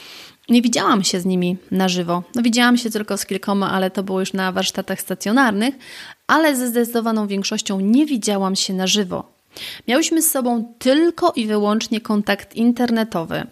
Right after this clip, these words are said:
E, z-, lekcje w kursach są nagraniami wideo, więc dziewczyny oglądały mnie w tak zwanych internetach. Nie stanowiło to problemu, żeby nauczyły się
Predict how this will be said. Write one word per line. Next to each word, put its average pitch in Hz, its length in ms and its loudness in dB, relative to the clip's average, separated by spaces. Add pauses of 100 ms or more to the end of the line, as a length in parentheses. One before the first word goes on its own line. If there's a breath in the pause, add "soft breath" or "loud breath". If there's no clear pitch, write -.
(440 loud breath)
E, 202 380 2
z-, - 300 -8 (180)
lekcje 226 480 0
w - 120 -14
kursach 202 680 -2
są 202 560 0 (120)
nagraniami 214 800 0
wideo, 208 520 0 (240)
więc 214 240 -2
dziewczyny 254 460 0
oglądały 214 540 2
mnie 226 180 2
w 247 100 -14
tak 240 180 -4
zwanych 190 460 -4
internetach. 233 800 0 (640)
Nie 214 320 4
stanowiło 381 580 0
to 214 140 -4
problemu, 180 600 -4 (280 loud breath)
żeby 190 200 -4
nauczyły 220 640 0
się 170 340 -4